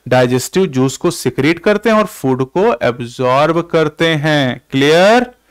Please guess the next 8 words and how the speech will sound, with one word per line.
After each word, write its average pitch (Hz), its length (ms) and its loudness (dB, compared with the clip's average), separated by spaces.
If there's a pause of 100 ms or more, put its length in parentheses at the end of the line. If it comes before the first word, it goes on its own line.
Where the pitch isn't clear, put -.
(500)
यस, 139 300 0
म्यूकोशा 151 760 2
कहते 135 340 -2
हैं, 120 180 -4
बिल्कुल 139 360 0
सही। 139 240 0
नीतू, 151 640 0 (920)
अ, 123 360 2